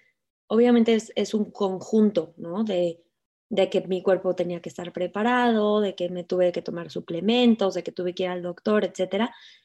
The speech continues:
Pero sí siento que el darle como el último empujón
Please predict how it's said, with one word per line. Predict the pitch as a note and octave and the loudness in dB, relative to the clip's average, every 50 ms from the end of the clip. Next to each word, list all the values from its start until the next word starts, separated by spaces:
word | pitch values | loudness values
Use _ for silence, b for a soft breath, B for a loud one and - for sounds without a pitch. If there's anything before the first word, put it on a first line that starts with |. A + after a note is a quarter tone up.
| B B _ - | B B _ 0
Pero | A3 G#3 G3+ G3+ G#3 - - - | 2 4 4 4 2 0 -2 -12
sí | - - - A3 G#3 | -12 0 0 0 2
siento | - A#3+ A3 G#3+ G#3 G#3 A3 A3 A3 | 2 2 2 2 2 0 0 -2 0
que | - F#3 | -2 -6
el | F3 F3 | -4 -2
darle | F3+ F#3+ G3 G3 F#3+ G3 G3+ G3+ G3+ | -4 -4 -2 0 0 0 0 -2 -4
como | - F3+ E3+ E3 E3+ | -8 -8 -8 -8 -8
el | E3+ E3+ F3+ G3 | -6 -2 0 0
último | G3+ G3 G3+ G#3 G3+ G3+ F#3+ | 0 0 0 -2 -2 -2 -2
empujón | F3+ E3+ - E3+ E3 - - G3 F#3+ F#3 F3+ F3+ | -6 -6 -10 -10 -12 -6 -2 -2 -2 -2 -2 -10